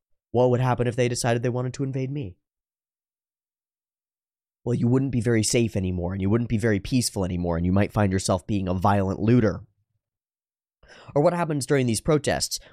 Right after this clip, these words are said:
Well-motivated protests, I think, in a lot of ways, that have been going on across our country for months and years in the wake of, of shootings and,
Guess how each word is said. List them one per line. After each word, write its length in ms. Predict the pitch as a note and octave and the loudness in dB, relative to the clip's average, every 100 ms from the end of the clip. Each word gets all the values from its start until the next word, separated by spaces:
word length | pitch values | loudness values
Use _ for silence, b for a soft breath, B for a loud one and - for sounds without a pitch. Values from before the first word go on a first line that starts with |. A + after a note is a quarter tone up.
| - | 2
Well-motivated 840 | C3+ F#3 F3 F3 E3 D3 D3 B2+ | 6 6 6 6 6 4 2 2
protests, 500 | - C#3+ C#3 D2+ - | 2 2 2 -2 0
I 140 | G2 A2 | -2 0
think, 400 | - - - - - | -2 -6 -12 -20 -4
in 140 | A2 | 0
a 40 | G2+ | 4
lot 200 | A#2+ A#2 | 4 4
of 100 | G#2+ | 4
ways, 460 | A2 F2+ F2 - - | 4 2 -2 -10 -2
that 80 | G#2+ | 0
have 60 | |
been 120 | G2+ G2+ | 2 2
going 220 | A2 G#2 | 2 2
on 160 | G2 | 2
across 340 | G2 - A2 - | 0 0 0 0
our 80 | G2 | 0
country 380 | A#2 G#2+ G2 | -2 0 -2
for 400 | E2+ F#2+ F2+ E2 - _ _ _ _ | 0 0 0 0 -6 _ _ _ _
months 580 | D#2+ E2+ F2+ G2 - - | -6 -2 0 0 -2 0
and 160 | B2+ A#2+ | 0 0
years 720 | B2+ F3+ B2 E2+ - - - _ _ _ _ _ _ _ _ _ _ _ _ _ _ _ _ _ _ _ _ _ _ | 2 4 4 0 -6 -10 -12 _ _ _ _ _ _ _ _ _ _ _ _ _ _ _ _ _ _ _ _ _ _
in 140 | B2+ A2+ | 0 2
the 80 | G#2 | 4
wake 300 | A2 G#2+ G#2+ | 2 2 2
of, 280 | F#2+ F2 - G#2 | 2 -2 -6 -2
of 340 | F#2 E2+ - - _ _ _ _ _ | 0 -2 -6 -18 _ _ _ _ _
shootings 600 | - - D#3+ C3+ B2+ B2 - | -6 2 4 4 2 0 0
and, 380 | G2+ F#2+ F#2 | 0 0 -2